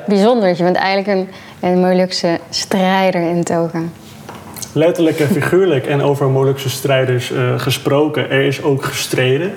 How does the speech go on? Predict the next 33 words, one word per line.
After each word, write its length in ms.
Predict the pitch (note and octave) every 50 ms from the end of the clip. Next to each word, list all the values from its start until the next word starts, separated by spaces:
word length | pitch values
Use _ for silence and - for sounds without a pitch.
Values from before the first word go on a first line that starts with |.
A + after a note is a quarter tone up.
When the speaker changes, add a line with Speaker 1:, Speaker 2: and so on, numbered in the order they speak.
| - -
Speaker 2:
eh, 280 | C#3 C3 - - -
over 280 | - C#3+ D3 C3+ C#3 C3
die 160 | B2+ B2+ A#2+ B2 - - - -
hernieuwde 480 | - - C3+ C3+ C#3+ D3 C#3 B2 B2 -
aankomst. 640 | - A#2+ B2+ C#3 C#3+ - E3 F3+ G3+ - - - - - - -
Eh, 200 | D3 B2+ B2 B2
daar 120 | C3+ B2+
is 140 | B2+ B2+ B2+
ook 200 | C3 C3+ B2 A#2+
een 160 | C3 B2 A#2 -
petitie 540 | - B2+ - C#3+ D#3 D#3 - - F#3 F3+
over 300 | E3+ D#3+ D#3 D3+ D3+ D#3+
gestart. 560 | C#3 B2 - - - - D3 F3 G#3 G3+ - - - - - - - - - - - -
Eh, 240 | - D3 D3 D3 C#3+
maar 100 | D#3+ -
voor 140 | - F3+ F3
de 80 | F3
mensen 360 | E3 F3 G3 G3 F3+ - C#3+
die 120 | B2+ C3 C3+
nu 220 | C3+ D3+ E3 D3+
luisteren 600 | C3+ C3 C3 C#3+ D#3+ D#3 D3+ - C3 B2 A#2 A2+
en 180 | A2+ B2 A#2+ B2
daar 180 | A#2+ A#2+ A#2+
niet 140 | A#2+ B2+ C3
zoveel 300 | - D3 B2+ - C3+ B2+
over 320 | B2+ C3 B2+ A#2+ B2+ A#2+ A2
weten, 500 | A#2 A#2+ B2 C3 C3+ C3+ F3 G3 G3+ G3+ -
eh, 220 | C#3 B2+ B2+ B2 A#2+ A#2 A#2
waarom 340 | C3+ C#3+ D#3+ F3 F3+ E3+ -
is 220 | F3 D#3 D#3 -
er 120 | D#3+ D3+ C#3+
een 120 | C#3+ C3+
petitie 760 | - C3 B2 - F3 F3 - - - C#3+ C3+ C3+ C3 C#3 -